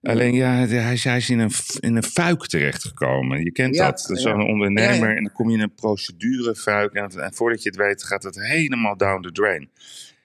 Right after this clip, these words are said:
Speaker 1: Maar dus ik
Speaker 2: We gaan Henk Ku-, zullen we Henk Kuilman een keer gaan bellen? Hoe het met hem is?
Speaker 1: Tuurlijk.
Speaker 2: Die heeft
Speaker 1: Vindt hij
Speaker 2: verhalen
Speaker 1: nog,
Speaker 2: natuurlijk
Speaker 1: vindt hij
Speaker 2: nu.
Speaker 1: prachtig, Erik. Hij is wel lang van stof, hè?
Speaker 2: Ja, maar dat moet je mij overlaten.
Speaker 1: Dan,
Speaker 2: Dat ben
Speaker 1: dan,
Speaker 2: jij
Speaker 1: dan,
Speaker 2: ook.
Speaker 1: dan ben
Speaker 2: Ja,
Speaker 1: je,
Speaker 2: ja, ik
Speaker 1: zeg
Speaker 2: kan
Speaker 1: toch
Speaker 2: je
Speaker 1: gewoon kort, compact, mand.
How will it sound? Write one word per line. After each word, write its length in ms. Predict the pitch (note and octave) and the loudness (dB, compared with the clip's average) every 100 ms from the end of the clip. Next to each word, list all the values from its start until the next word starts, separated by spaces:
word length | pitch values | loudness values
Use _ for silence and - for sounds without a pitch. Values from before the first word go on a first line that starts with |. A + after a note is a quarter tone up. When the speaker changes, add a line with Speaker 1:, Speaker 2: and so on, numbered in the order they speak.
| _ | _
Speaker 1:
Maar 120 | A2+ | 0
dus 120 | B2 | 2
ik 100 | C3 | 2
Speaker 2:
We 60 | E3+ | 0
gaan 200 | G#3 F#3+ | 2 2
Henk 200 | G3+ G#3 | 2 2
Ku-, 280 | G#3 - - | -2 -4 -10
zullen 240 | - G#3 | -2 2
we 60 | G#3+ | 4
Henk 180 | G#3 A3+ | 4 2
Kuilman 300 | A3+ G#3+ G#3 | 2 0 0
een 60 | G3+ | -2
keer 160 | G3 | -2
gaan 140 | G3 F#3+ | 0 0
bellen? 400 | - G#2+ B3 - _ _ _ _ | 0 0 -2 -8 _ _ _ _
Hoe 140 | _ F#3+ | _ 2
het 100 | D#3 | 4
met 160 | F3 | 2
hem 100 | F3 | 2
is? 300 | G#3 F3 - - | 0 -2 -6 -10
Speaker 1:
Tuurlijk. 500 | - F#2+ D#3 G#3+ - | 0 2 2 0 -4
Speaker 2:
Die 720 | - - _ - - - F#3 | -14 -20 _ -20 -20 -2 4
heeft 140 | F3 | 4
Speaker 1:
Vindt 20 | - | 4
hij 100 | C3+ | 2
Speaker 2:
verhalen 280 | A3 A3+ G#3 | 4 4 4
Speaker 1:
nog, 80 | |
Speaker 2:
natuurlijk 240 | F#3 D#3 D#3+ | 2 2 2
Speaker 1:
vindt 140 | F2+ | 2
hij 100 | B2 | 0
Speaker 2:
nu. 40 | G2 | -2
Speaker 1:
prachtig, 480 | F2 G#2 - A#2 - | 0 -2 -2 -4 -2
Erik. 240 | F2+ D#2+ | -2 0
Hij 120 | G2 | 0
is 80 | A#2 | 0
wel 120 | D3+ | 2
lang 220 | D#3 D3 | 2 0
van 100 | - | -2
stof, 300 | C3 - C#2 | -2 2 2
hè? 120 | - F3+ - _ _ _ _ _ _ _ _ _ | 2 -2 -4 _ _ _ _ _ _ _ _ _
Speaker 2:
Ja, 320 | B2+ C#3+ D3+ | 2 2 2
maar 100 | D#3 | 2
dat 80 | D3+ | 2
moet 120 | C#3+ | 2
je 80 | B2 | 2
mij 220 | G2 F2+ | 2 2
overlaten. 360 | F2 E2 F2 G#2 | 0 2 2 4
Speaker 1:
Dan, 80 | |
Speaker 2:
Dat 100 | G#2 | 4
ben 80 | G#2+ | 6
Speaker 1:
dan, 100 | G#2+ | 6
Speaker 2:
jij 80 | G2+ | 6
Speaker 1:
dan, 100 | E2+ | 4
Speaker 2:
ook. 80 | D2+ | 2
Speaker 1:
dan 140 | G#2 G2+ | 2 2
ben 100 | A2 | 4
Speaker 2:
Ja, 60 | |
Speaker 1:
je, 60 | C3 | 4
Speaker 2:
ja, 80 | B2+ | 4
ik 60 | |
Speaker 1:
zeg 120 | - G#2+ | 2 2
Speaker 2:
kan 100 | B2 | 2
Speaker 1:
toch 100 | A#2+ | 2
Speaker 2:
je 60 | G#2+ | 2
Speaker 1:
gewoon 280 | G#2 F#2+ - | 2 0 0
kort, 300 | G#2 D#2 - | 0 0 -6
compact, 560 | - A#2 F#2 D2 - - | -2 0 2 0 -6 -12
mand. 400 | - G#2 D2+ - | 0 2 0 -4